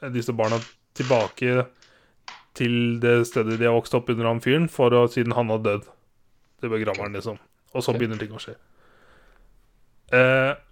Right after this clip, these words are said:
Speaker 1: og så var det noen kjente an-, ansikt, blant annet Ellen Page og
Speaker 2: Ja.
Speaker 1: Tom Hopper, altså Billy fucking Biceps.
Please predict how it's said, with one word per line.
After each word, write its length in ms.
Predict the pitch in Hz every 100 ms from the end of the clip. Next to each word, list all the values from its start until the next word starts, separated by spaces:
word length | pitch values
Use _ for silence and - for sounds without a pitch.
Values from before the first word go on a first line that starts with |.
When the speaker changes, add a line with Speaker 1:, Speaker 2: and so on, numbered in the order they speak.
| _
Speaker 1:
og 80 | 151
så 60 | 202
var 80 | 185
det 60 | 156
noen 100 | 151
kjente 220 | 160 143
an-, 200 | 123 120 120
ansikt, 400 | 143 131 110 107
blant 200 | - 135
annet 240 | 123 127 127
Ellen 260 | 120 117 123
Page 580 | - 165 226 - - - _ _ _ _ _ _ _ _ _ _ _
og 200 | - 139 139
Speaker 2:
Ja. 100 | 110
Speaker 1:
Tom 460 | - - 139 143 143 -
Hopper, 540 | - - _ 185 175 - _
altså 440 | 131 - 151 147 - _ _ _
Billy 340 | 160 127 135
fucking 640 | 139 - - - - 131 123
Biceps. 680 | 113 104 - 180 180 - -